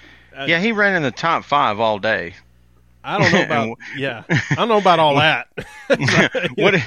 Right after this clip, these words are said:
Speaker 2: what is it, what is it we say, they say about racing all the time, especially the,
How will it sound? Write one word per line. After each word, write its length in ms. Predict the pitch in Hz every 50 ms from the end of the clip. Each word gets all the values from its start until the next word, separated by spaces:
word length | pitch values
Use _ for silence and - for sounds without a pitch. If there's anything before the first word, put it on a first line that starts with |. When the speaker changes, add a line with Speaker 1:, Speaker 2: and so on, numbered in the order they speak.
| 240 - - 185 - 294
Speaker 2:
what 140 | - 196 214
is 160 | 220 185 170
it, 100 | 190 - - 151 123 113 - - 175 160 285
what 160 | 131 156 175 190
is 140 | 175 147 165
it 120 | 170 143
we 140 | 139 151 151
say, 280 | 151 - - 160 139 - -
they 320 | 127 127 123 131 139 135
say 220 | 123 - - 147 143
about 240 | 139 139 123 110
racing 340 | 120 127 135 139 - - 135
all 160 | 135 135 131
the 80 | 123 113
time, 260 | - 147 139 143 135
especially 440 | 123 - - 139 135 - - 135 120
the, 200 | 110 107 104